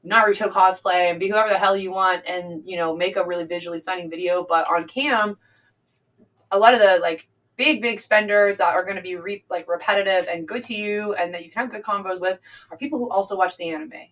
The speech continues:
and they want to talk about it. They wanna hear what you did and didn't like. They wanna he-, there, there's,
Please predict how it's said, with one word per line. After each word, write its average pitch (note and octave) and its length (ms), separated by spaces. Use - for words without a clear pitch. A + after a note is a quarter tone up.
and F3 300
they E3+ 60
want A#3 360
to G3+ 480
talk F#3 260
about D#3 240
it. - 80
They G3 100
wanna B3 220
hear G#3+ 480
what G3+ 160
you G3 200
did F#3 200
and F3 100
didn't E3+ 280
like. D#3 200
They F#3+ 120
wanna A3 300
he-, - 320
there, A3+ 300
there's, A#3+ 540